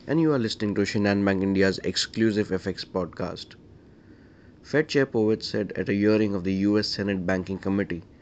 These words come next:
that higher rates are painful, but are the means that the U S central banks has to slow down inflation. The Fed is not trying to engineer a recession to heal inflation, but is fully committed to bringing down prices under control,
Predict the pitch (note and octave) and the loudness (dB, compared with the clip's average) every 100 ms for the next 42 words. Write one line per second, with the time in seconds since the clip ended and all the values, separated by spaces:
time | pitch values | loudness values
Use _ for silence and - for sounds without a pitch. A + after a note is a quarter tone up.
0 | - - - G2+ G2+ B2+ D#3 D3 A#2 G2+ | -20 -20 -8 -6 -4 -2 2 4 4 2
1 | - - F#2+ G#2 G#2+ A2+ F2 D#2+ - - | -2 -8 -4 2 2 0 -4 -8 -12 -8
2 | G2+ G2 F#2+ G2+ A2 A#2+ A2+ - - - | -2 0 2 2 4 2 0 -4 -12 -10
3 | F#2 G2 G2 G#2+ G#2+ G#2+ G#2+ G2 G2+ G2 | -4 -2 2 2 2 0 -2 -4 -2 -2
4 | F#2+ F#2+ - - G2+ - G2+ - G2+ G2 | -2 -4 -6 -8 -10 -8 -8 -4 -2 0
5 | F#2+ F#2+ F2+ - F#2 F#2 F#2 - - - | 0 -2 -4 -6 -6 -6 -8 -14 -20 -20
6 | - - - - - - - G#2 C3+ C#3 | -20 -20 -20 -20 -20 -20 -12 -2 0 2
7 | C3+ C#3 C3+ A#2 B2 B2 A2+ A2 A2 A2+ | 2 0 0 0 0 2 2 2 2 0
8 | A2 G2+ G2 - G2+ - G#2 G2+ G2 G2+ | 0 0 -2 0 -2 -2 -4 -2 0 0
9 | G2 F2+ G2 G2+ - E2 - - - - | 0 -2 0 0 -2 -8 -12 -20 -20 -20
10 | - - F#2+ G2+ - - B2+ B2+ C3 - | -20 -12 -6 -6 -6 -2 0 2 2 2
11 | G#2+ G#2 G#2 F#2+ G2 F#2+ G2+ G2+ G2+ F#2+ | 2 2 -2 -2 -4 -2 0 0 0 0
12 | F#2+ - G#2 G#2 G#2+ G2+ G2+ F#2+ - F#2+ | -2 -2 0 2 2 0 -2 -2 -2 -4
13 | G2 G#2 G2+ | 0 0 0